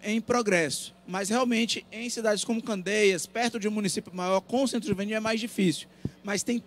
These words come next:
toda a abertura, tanto pra estudantes da,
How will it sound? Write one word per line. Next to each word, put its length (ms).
toda 240
a 40
abertura, 640
tanto 300
pra 400
estudantes 720
da, 120